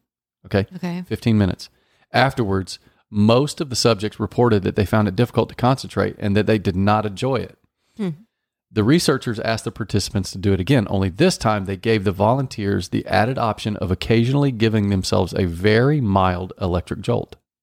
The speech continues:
Speaker 1: Deprived of technology, two-thirds of the men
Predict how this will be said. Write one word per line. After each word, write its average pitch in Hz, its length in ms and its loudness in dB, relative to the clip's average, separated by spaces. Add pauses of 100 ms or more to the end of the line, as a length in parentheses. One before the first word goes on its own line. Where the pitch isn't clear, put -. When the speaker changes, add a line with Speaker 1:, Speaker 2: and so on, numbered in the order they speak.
(1160)
Speaker 1:
Deprived 120 520 0
of 131 100 -6
technology, 104 720 -4 (460)
two-thirds 165 720 0
of 110 120 -4
the 104 60 -4
men 92 440 -2